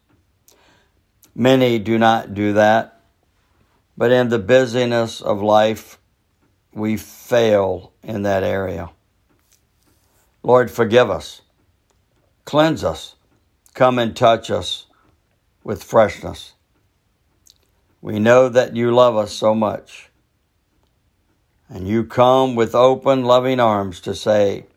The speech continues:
"I forgive you for not doing the things that you should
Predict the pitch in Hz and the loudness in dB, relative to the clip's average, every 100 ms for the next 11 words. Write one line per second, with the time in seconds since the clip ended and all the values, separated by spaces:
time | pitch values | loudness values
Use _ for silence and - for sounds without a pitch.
0 | _ _ _ _ _ _ 120 110 - 101 | _ _ _ _ _ _ -10 -8 -8 -4
1 | 113 104 92 90 104 101 101 98 104 107 | -2 -2 -4 -8 -6 -4 -4 -4 -4 -4
2 | 110 107 104 - 117 104 87 98 80 101 | -4 -4 -6 -4 -4 -4 -8 -12 -10 -12
3 | - 107 98 80 | -6 -4 -4 -8